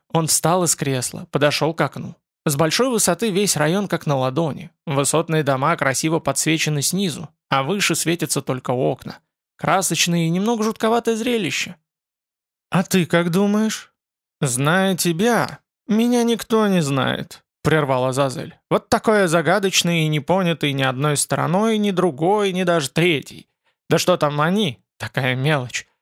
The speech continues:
Я сам собой всё ещё недопонят в своём величии и цветном разнообразии. Вот что грандиозно и проблематично». Михаил скривился, словно вместо вина хлебнул уксуса.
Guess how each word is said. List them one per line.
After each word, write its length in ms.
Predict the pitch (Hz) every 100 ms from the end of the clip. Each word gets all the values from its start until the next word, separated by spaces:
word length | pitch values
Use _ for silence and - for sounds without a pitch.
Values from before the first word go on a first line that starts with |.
| _ _ -
Я 220 | 160 143
сам 340 | - 160 165 156
собой 540 | 165 160 180 202 190
всё 200 | - 165
ещё 300 | 160 139 156
недопонят 640 | 151 156 147 160 208 202
в 40 | -
своём 320 | 165 180 170
величии 420 | 151 196 170 185
и 60 | 175
цветном 460 | 143 156 175 180 165
разнообразии. 800 | 151 160 170 185 185 135 120 131
Вот 200 | 220 -
что 220 | - 175
грандиозно 760 | 147 175 160 156 226 254 233
и 80 | 233
проблематично». 920 | 185 208 196 185 175 - - - 160 - _ _ _ _ _ _ _ _ _ _ _ -
Михаил 360 | 143 151 208
скривился, 720 | - - 175 214 165 - - - _
словно 380 | - 151 143 139
вместо 420 | 135 160 156 -
вина 320 | 135 135 196
хлебнул 460 | 240 147 135 175 180
уксуса. 480 | 156 - 143 -